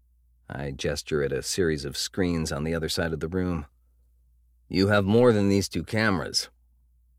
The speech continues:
Is there anything on the fourteenth floor?" "Can't give you that, Terry. The lobby is a public place, but upstairs gets into privacy stuff.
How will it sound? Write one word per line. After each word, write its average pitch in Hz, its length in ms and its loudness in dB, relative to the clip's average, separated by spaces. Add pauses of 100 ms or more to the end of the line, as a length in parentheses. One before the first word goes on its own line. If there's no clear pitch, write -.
Is 82 180 -10
there 95 160 2
anything 98 360 2
on 95 100 2
the 90 80 0
fourteenth 101 460 2
floor?" 113 440 2 (1300)
"Can't 139 280 2
give 143 180 6
you 127 100 4
that, 110 240 4
Terry. 110 400 4 (560)
The - 100 -10
lobby 123 360 4
is 117 120 6
a 113 60 4
public 120 400 4
place, 127 600 2
but 98 200 0 (320)
upstairs 135 640 4
gets 120 220 6
into 101 160 2
privacy 117 540 2
stuff. - 460 -10